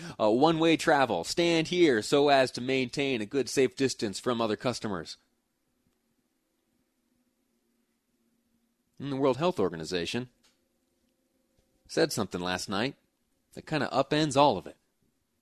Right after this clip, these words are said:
The World Health Organization, at least an individual from that organization, uh, just yesterday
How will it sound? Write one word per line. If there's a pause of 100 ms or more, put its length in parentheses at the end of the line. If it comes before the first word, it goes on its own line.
(1900)
The
World
Health
Organization, (760)
at
least
an
individual
from
that
organization, (340)
uh,
just
yesterday